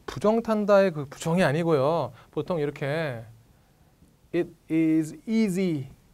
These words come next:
to study." 이런 식으로,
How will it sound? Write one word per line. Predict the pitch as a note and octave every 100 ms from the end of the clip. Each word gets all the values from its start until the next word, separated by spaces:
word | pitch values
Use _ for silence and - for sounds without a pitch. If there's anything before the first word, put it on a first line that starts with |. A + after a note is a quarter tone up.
| - _ _ _ _ _ -
to | D3
study." | C#3 G3+ F3 D#3 C#3 - - - _ _ _ _ _ _ _ - _ _
이런 | F3+ G3+
식으로, | F#3 E3 G3 G3+ B2